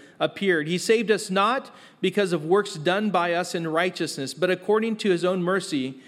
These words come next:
by the washing of regeneration and renewal of the Holy Spirit, whom He poured out on us richly through Jesus Christ our Savior,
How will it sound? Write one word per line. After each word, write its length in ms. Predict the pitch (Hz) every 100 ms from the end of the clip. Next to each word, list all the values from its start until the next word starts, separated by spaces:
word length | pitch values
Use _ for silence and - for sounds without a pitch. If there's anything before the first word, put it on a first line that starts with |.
| - - -
by 140 | 185
the 100 | 190
washing 460 | 180 202 226 - 220
of 120 | 175
regeneration 720 | 180 180 180 170 180 175 170
and 220 | 143 180
renewal 520 | 175 175 202 254 247
of 120 | 196
the 80 | 156
Holy 240 | 160 175 165
Spirit, 720 | - - 208 160 - - - _ _ _ _
whom 140 | 180 170
He 160 | 175
poured 420 | 170 - 202 208 175
out 300 | 175 170 -
on 220 | 156 156
us 300 | 151 - 143
richly 580 | 139 151 - - 110 110
through 220 | - 127
Jesus 400 | 135 143 131 -
Christ 360 | 139 127 123
our 100 | 127
Savior, 520 | 120 139 135 120 90